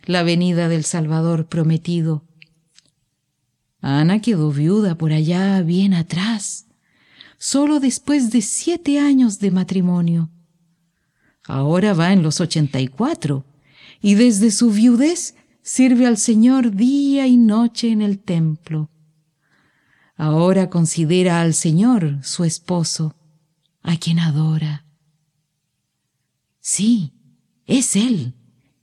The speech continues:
es él. Gracias, mi Dios, por haberme permitido ver a tu hijo. Y con su gran sonrisa desdentada, va de grupo en grupo a decirle a todo el mundo que ha llegado el Salvador.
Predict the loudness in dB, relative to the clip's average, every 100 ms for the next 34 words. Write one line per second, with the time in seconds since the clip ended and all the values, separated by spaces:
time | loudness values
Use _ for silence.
0 | _ 0 2 2 0 2 2 0 -4 -8
1 | _ _ _ _ _ _ -6 0 2 2
2 | 2 0 -2 2 2 2 0 0 -4 -2
3 | 0 2 4 4 4 4 2 2 4 2
4 | 4 2 2 2 0 -2 0 0 -2 -4
5 | -4 -6 _ _ _ _ _ _ -20 -20
6 | -20 -2 0 2 2 2 2 0 2 2
7 | 0 2 2 2 0 -2 -2 -2 -2 -2
8 | 0 0 0 0 -2 0 -2 -6 -18 -16
9 | -2 2 4 4 4 4 4 4 2 2
10 | 4 4 4 2 2 -2 -2 -20 -2 2
11 | 4 4 2 2 2 0 -2 -2 2 4
12 | 6 6 8 6 4 0 0 0 2 0
13 | 0 0 0 -2 -2 -2 -2 -2 -2 -2
14 | -2 -4